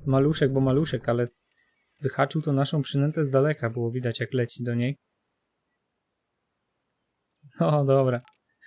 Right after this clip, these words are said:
Wypuszczamy malucha. Nie bądźmy tacy. Czekajcie, tu sobie przyjdziemy. O. Kurde, jakie drzewo. Konkret. To, a, tutaj to sobie rzucimy przez ten płot.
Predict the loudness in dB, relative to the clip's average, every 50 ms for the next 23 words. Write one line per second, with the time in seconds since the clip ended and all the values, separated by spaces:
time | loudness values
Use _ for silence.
0 | -20 -18 -18 -10 -4 -2 -2 0 0 -2 -4 -2 0 2 2 4 4 2 2 2
1 | 0 -2 -2 -4 -4 -4 -6 _ _ _ _ _ _ _ _ _ _ _ _ _
2 | _ _ _ _ _ _ _ _ _ _ _ _ _ _ -14 -8 -6 -4 -2 -2
3 | -2 -2 -4 -6 -8 -8 -6 -8 -8 -6 -6 -6 -6 -6 -8 _ _ _ _ _
4 | _ _ _ _ _ _ _ -16 -14 -14 -16 -16 -14 -12 -12 -10 -8 -8 -8 -10
5 | -10 -10 -8 -6 -4 -2 -2 -2 -2 -2 -4 -6 _ _ _ _ _ _ _ _
6 | _ _ _ _ _ _ _ _ _ -14 -12 -12 -12 -12 -14 _ _ _ _ _
7 | _ _ _ _ _ _ _ _ -6 -4 -2 -2 -2 -2 -2 -2 -2 -4 -4 -4
8 | -6 -6 -4 -2 -2 -2 -2 -2 -4 -6 -8 _ _ _ _ _ _ _ _ _
9 | _ -16 -14 -14 -14 -16 -18 _ _ _ _ _ _ _ 0 2 4 4 4 2
10 | 0 -4 -6 -6 -8 -18 -20 -20 -20 -20 -20 -20 -20 -20 -20 -20 -20 -20 -20 -20
11 | -18 -18 -18 -18 -20 -20 -20 -20 -20 -20 -20 -20 -20 -20 -20 -20 -16 -10 -8 -8
12 | -8 -6 -4 -2 -2 -2 -4 -6 -8 -6 -6 -8 -8 -8 -6 -4 -2 -2 -2 -4
13 | -4 -4 -2 -2 -2 -2 -6 -10 -12 -10 -10 -10 -10 _ -10 -10 -10 -10